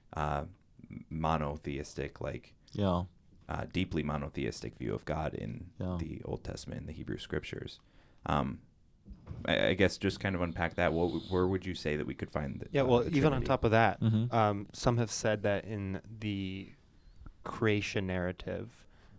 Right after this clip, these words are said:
Speaker 3: that the book begins with the Trinity.
Speaker 2: Yeah.
Speaker 3: Uh, verse one, two, and three,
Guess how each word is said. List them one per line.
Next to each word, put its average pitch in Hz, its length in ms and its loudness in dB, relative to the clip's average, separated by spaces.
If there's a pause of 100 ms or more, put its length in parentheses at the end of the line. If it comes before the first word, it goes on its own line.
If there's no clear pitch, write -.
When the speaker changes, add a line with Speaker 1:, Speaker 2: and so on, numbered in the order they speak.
Speaker 3:
that 92 500 0 (800)
the 110 60 0
book 95 300 2
begins 92 480 0
with 90 640 -8 (180)
the 107 80 -2
Trinity. 78 460 -10 (580)
Speaker 2:
Yeah. 87 260 0 (360)
Speaker 3:
Uh, 92 300 -2
verse 107 280 -2
one, 98 240 2
two, 101 140 0
and 90 120 -2
three, 90 320 -2